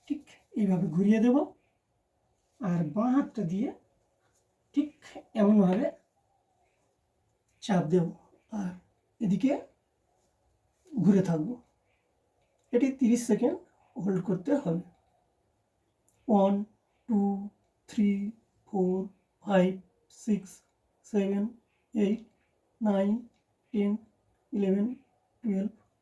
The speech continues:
থার্টিন, ফোরটিন, ফিফটিন, সিক্সটিন, সেভেনটিন, এইটিন, নাইনটিন, টোয়েন্টি, টোয়েন্টি ওয়ান, টোয়েন্টি টু, টোয়েন্টি থ্রি, টোয়েন্টি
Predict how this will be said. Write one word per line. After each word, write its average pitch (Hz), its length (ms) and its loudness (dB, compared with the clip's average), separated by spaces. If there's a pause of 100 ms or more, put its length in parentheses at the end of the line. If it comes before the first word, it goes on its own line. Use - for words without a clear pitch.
(300)
থার্টিন, 196 360 -10 (560)
ফোরটিন, 214 340 -8 (480)
ফিফটিন, 226 340 -2 (580)
সিক্সটিন, 226 400 -2 (600)
সেভেনটিন, 208 380 0 (560)
এইটিন, 226 420 -2 (480)
নাইনটিন, 202 460 0 (680)
টোয়েন্টি, 202 340 -2 (600)
টোয়েন্টি 202 280 -2
ওয়ান, 208 200 2 (580)
টোয়েন্টি 190 260 0
টু, 226 140 -2 (680)
টোয়েন্টি 202 300 0
থ্রি, 233 140 -6 (720)
টোয়েন্টি 196 240 -2